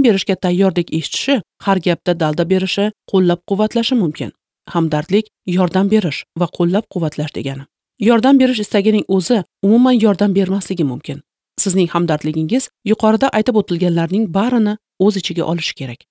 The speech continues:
Aytilayotgan so'zlarga diqqat qilish, samimiy xayrixohlik, o'sha inson stress tufayli bo'rttirib gapirganda ham muloqotni davom ettirishga tayyor bo'lish, obyektivlikka olib keladigan shaxsiy manfaatning yo'qligi,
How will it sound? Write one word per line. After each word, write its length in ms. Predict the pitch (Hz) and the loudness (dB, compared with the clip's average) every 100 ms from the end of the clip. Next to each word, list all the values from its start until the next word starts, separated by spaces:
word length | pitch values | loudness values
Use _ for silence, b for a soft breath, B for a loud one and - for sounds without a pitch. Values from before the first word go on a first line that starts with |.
| _ | _
Aytilayotgan 560 | 214 226 226 240 - 320 | 0 2 2 2 4 2
so'zlarga 440 | 254 196 196 175 180 | 2 2 2 0 -2
diqqat 260 | - 214 - | -4 -6 -2
qilish, 220 | 180 - - _ - - | -4 -4 -10 _ -4 0
samimiy 380 | 196 175 180 214 | 4 4 2 2
xayrixohlik, 580 | 214 220 226 - 170 - _ _ | 0 0 -2 -2 -6 -8 _ _
o'sha 200 | 180 175 | -6 -2
inson 380 | 170 170 208 226 - _ - | -2 0 0 0 -4 _ -2
stress 300 | 202 285 - | 2 2 0
tufayli 320 | 202 190 185 | 0 2 2
bo'rttirib 340 | 196 - 269 202 | 0 0 -2 -2
gapirganda 480 | 190 165 180 202 262 | -4 -4 -2 -4 -4
ham 160 | 160 - _ 196 | -6 -6 _ 2
muloqotni 480 | 220 214 220 285 254 | 4 4 0 0 2
davom 260 | 214 269 214 | 2 4 2
ettirishga 420 | - 175 - 180 185 | 0 -6 -6 -6 -4
tayyor 300 | 170 170 165 | -4 -4 -4
bo'lish, 300 | 156 - - _ _ | -6 -6 -12 _ _
obyektivlikka 680 | 180 185 - 180 170 175 208 | 0 0 0 -2 -2 -4 -2
olib 220 | 185 220 | -2 -2
keladigan 560 | - 165 156 208 214 - _ | -2 -2 -2 0 0 -2 _
shaxsiy 400 | - 208 - 294 294 | -4 -2 2 4 4
manfaatning 480 | 196 185 175 180 170 | 2 -2 -2 -2 -2
yo'qligi, 460 | 196 - 196 139 | -4 -2 -4 -4